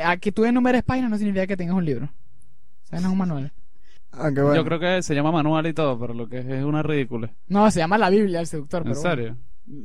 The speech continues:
Speaker 1: No puedes compararlo con la Biblia, chamo.
Speaker 3: Parece
Speaker 1: ¿Qué
Speaker 3: que sí.
Speaker 1: haces? <laughs> Ajá.
Speaker 3: Es más,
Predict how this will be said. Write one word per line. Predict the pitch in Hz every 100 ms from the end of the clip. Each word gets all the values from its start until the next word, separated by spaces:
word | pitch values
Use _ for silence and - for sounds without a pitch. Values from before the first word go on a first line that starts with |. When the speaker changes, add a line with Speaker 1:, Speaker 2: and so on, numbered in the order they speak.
| 139
Speaker 1:
No | 170
puedes | 165 190
compararlo | 254 196 156 226
con | 262
la | 120
Biblia, | 110 69
chamo. | - - 190 - - - - - - - - - - - -
Speaker 3:
Parece | - 113 151
Speaker 1:
¿Qué | 160 170 -
Speaker 3:
que | 185
sí. | -
Speaker 1:
haces? | - 262 226 202 - - 254 202 - - -
<laughs> | - - - - -
Ajá. | 160 156 147 147 -
Speaker 3:
Es | 131 127
más, | 131 180 131 - - -